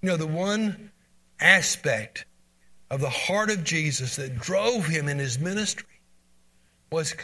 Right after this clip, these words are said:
his compassion for people. You know, sometimes when you read through the Gospels, I know sometimes when I read through the Gospels, I see all that Jesus experienced. And I see his hectic schedule, how he went from here to there,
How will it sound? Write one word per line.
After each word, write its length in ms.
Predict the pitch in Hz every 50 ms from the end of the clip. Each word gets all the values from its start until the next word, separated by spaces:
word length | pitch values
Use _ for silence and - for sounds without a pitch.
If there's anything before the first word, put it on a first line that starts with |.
| -
his 240 | - 156 143 156 -
compassion 880 | - 160 - - - - 180 180 190 196 180 - - 123 107 101 104 107 - _ - - - - - - -
for 180 | - - 160 156
people. 540 | 160 - 208 240 233 - - - - - - - - - _ _ _ _ _ _ - _ _ _ _
You 80 | - 170
know, 60 | 156
sometimes 680 | 147 - 214 208 160 185 175 165 160 160 147 - - - - -
when 140 | 127 143 151
you 80 | 156 151
read 200 | 175 190 190 143
through 100 | 165 156
the 100 | 143 143
Gospels, 520 | 135 160 165 175 170 160 - - 135 131
I 60 | 147
know 180 | 147 151 151 147
sometimes 420 | 127 160 160 151 147 147 143 131
when 80 | 135 139
I 100 | 156 170
read 180 | 180 175 165 143
through 80 | 131
the 180 | 120 117 123 127
Gospels, 500 | 127 135 143 156 151 143 - - 123 139
I 140 | 143 151 147
see 240 | - - 214 208
all 240 | 185 175 196 214 220
that 140 | 196 175 151
Jesus 400 | 139 156 180 180 165 139 143 135
experienced. 760 | 131 - - - - 170 185 190 165 127 110 - _ - - - - - - - - - - - - - - - - -
And 80 | 156 170
I 100 | 180 165
see 180 | - 196 196
his 140 | 190 175 147
hectic 360 | 143 185 208 202 - 156 139
schedule, 480 | - - - 156 156 170 165 143 127 113
how 200 | 117 143 147 143
he 100 | 139 143
went 220 | 160 202 196 -
from 120 | - - 120
here 320 | 127 139 175 190 190 175
to 80 | 139 123
there, 460 | 127 143 151 147 139 117 113 -